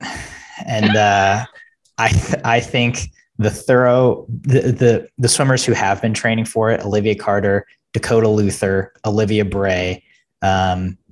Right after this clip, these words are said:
Kelly Pash, I think, is gonna be in the mix, but I think they will have that little extra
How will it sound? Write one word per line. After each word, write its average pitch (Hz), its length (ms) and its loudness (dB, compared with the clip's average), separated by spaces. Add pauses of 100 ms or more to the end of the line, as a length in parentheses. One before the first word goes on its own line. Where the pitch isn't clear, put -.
(100)
Kelly 107 260 2
Pash, 104 580 0
I 107 60 -4
think, 104 220 -4
is 98 100 -2
gonna 98 160 -2
be 98 140 -2
in 95 80 -2
the 92 80 -2
mix, 95 320 -4
but 92 320 -4 (240)
I 107 60 -2
think 131 260 0
they 107 720 0
will 104 280 2
have 98 420 -2
that 101 220 2
little 107 240 0
extra - 380 -4